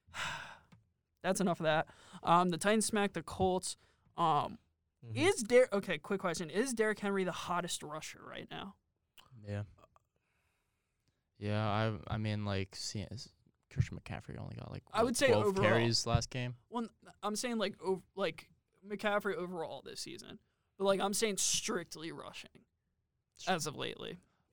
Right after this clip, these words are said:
Speaker 3: I don't even think, like, yeah.
Speaker 1: Pro-, probably Derrick
Speaker 3: Yeah.
Speaker 1: Henry.
Speaker 2: I mean,
Speaker 3: Yeah, I would say
Speaker 1: There's
Speaker 3: so.
Speaker 1: no one else that's really doing much.
Speaker 3: He's, like, he's the definition of cowbell.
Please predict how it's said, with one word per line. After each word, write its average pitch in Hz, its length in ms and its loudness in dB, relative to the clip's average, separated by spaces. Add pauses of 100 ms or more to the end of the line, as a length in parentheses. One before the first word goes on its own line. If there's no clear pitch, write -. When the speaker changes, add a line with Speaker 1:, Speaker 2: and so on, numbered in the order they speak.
Speaker 3:
I 92 80 -2
don't 135 120 0
even 120 200 -2
think, 101 220 -8 (420)
like, - 140 -12 (1300)
yeah. 95 240 -8 (560)
Speaker 1:
Pro-, 160 240 -6
probably 156 260 -4
Derrick - 220 -10
Speaker 3:
Yeah. 196 80 -4
Speaker 1:
Henry. - 220 -6 (500)
Speaker 2:
I 139 80 -4
mean, 139 440 2
Speaker 3:
Yeah, 135 120 2
I - 20 2
would 117 120 0
say 185 100 -2
Speaker 1:
There's 196 180 2
Speaker 3:
so. 190 80 0
Speaker 1:
no 214 140 8
one 214 160 6
else 190 240 2
that's 175 200 -6
really 160 380 -4 (220)
doing 131 240 -10 (100)
much. 50 80 -14
Speaker 3:
He's, 147 260 4
like, 117 360 6 (680)
he's 135 240 -2
the 127 120 2
definition - 640 -4
of - 140 -18
cowbell. - 500 -10